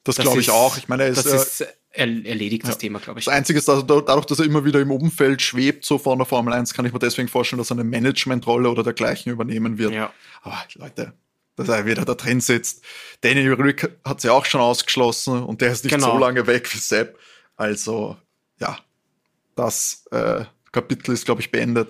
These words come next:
Speaker 1: Und ja, obwohl er ja bei Ferrari am Schluss war, ist auch, glaub ich, wirklich mit der Verbundenheit mit Red Bull wird da sein. Und da hat er ja auch schon,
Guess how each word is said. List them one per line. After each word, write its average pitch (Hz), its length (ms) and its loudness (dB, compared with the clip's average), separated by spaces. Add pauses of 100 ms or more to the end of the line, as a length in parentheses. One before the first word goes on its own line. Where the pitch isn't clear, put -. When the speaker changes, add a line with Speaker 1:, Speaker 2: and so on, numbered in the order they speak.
(300)
Speaker 1:
Und 107 220 -4
ja, 110 100 2
obwohl 120 300 2
er 131 60 6
ja 120 60 4
bei 113 120 2
Ferrari 117 420 2
am 113 120 -2
Schluss - 280 -6
war, 117 160 -2
ist - 100 -6
auch, 117 140 -4
glaub 117 160 -6
ich, - 80 -12
wirklich - 320 -12 (160)
mit 117 200 -12
der 123 60 -4
Verbundenheit 131 540 0
mit 127 180 -2
Red 120 240 0
Bull 110 280 0
wird 110 200 -2
da 101 200 4
sein. 113 240 0
Und 104 200 -6 (540)
da 98 180 -4
hat 104 120 0
er 107 100 0
ja - 80 -4
auch 110 160 -6
schon, 107 400 -8